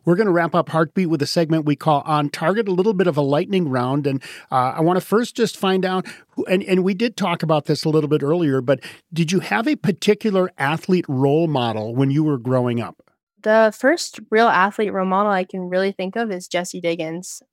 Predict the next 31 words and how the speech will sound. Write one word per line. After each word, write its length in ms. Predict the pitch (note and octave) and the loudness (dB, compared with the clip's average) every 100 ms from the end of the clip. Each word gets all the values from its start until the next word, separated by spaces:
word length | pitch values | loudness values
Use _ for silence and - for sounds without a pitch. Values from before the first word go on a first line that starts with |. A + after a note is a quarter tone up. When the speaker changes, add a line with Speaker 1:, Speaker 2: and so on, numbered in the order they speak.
| - | -6
Speaker 2:
So 180 | - F#3 | 0 2
that's, 300 | F#3+ - - | 2 -2 -4
I 80 | G3 | -2
mean, 200 | F#3+ F#3 | 0 0
I 120 | F#3 | 0
guess 260 | G3 G3 | 0 -2
not 220 | G3 F3+ F3+ | -2 -2 -2
super 480 | - F3+ F#3 F#3+ G3 | -6 -6 0 2 4
<laughs> 0 | |
long 240 | G#3 G#3 | 2 2
ago, 460 | A3 A3+ B3 C4 B3+ _ - - _ | 2 2 2 2 0 _ -20 -20 _
but 180 | - F3+ | 2 2
I 60 | F3 | 2
remember 420 | F#3+ G3+ G#3 G3+ | -2 -2 -4 -6
reading 280 | F#3+ G3 F#3 | -6 -6 -6
her 140 | F3 | -8
book, 420 | E3+ E3 F3 - - _ _ | -6 -4 -4 -6 -20 _ _
and 520 | - F3 E3+ E3 E3 - _ _ | -6 -2 -2 -2 -6 -12 _ _
a 60 | F3+ | -4
lot 180 | F3+ F3+ | 0 0
of 80 | F3+ | -2
her 100 | F3+ | -8
story 440 | - F3 F3 E3+ | -6 -4 -2 -2
really 220 | E3+ E3+ | -4 -4
resonated 560 | E3 D#3+ E3 D#3+ D#3+ E3 | -4 -4 -4 -6 -6 -6
with 180 | E3 F3 | -8 -6
me, 180 | D#3+ | -4
and 220 | D#3+ E3 - | -4 -4 -6
I 360 | E3 D#3+ E3 - | -4 -4 -6 -8
just 260 | E3+ - | -10 -10
enjoyed 500 | - E3+ E3 E3 E3 | -10 -10 -6 -4 -4